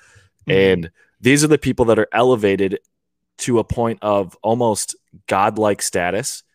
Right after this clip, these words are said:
Speaker 2: to where they can do no wrong. And then therefore they have the authority to tell everybody what to do. They have the authority to tell us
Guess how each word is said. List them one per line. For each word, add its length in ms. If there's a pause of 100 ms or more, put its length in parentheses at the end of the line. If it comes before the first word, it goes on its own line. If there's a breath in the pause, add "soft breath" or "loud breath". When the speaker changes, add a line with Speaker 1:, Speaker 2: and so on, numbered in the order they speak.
(260)
Speaker 2:
to 80
where 100
they 120
can 160
do 160
no 140
wrong. 380
And 120
then 220
therefore 560
they 180
have 180
the 100
authority 440
to 100
tell 280
everybody 360
what 220
to 100
do. 320 (320 loud breath)
They 120
have 180
the 100
authority 400
to 120
tell 240
us 460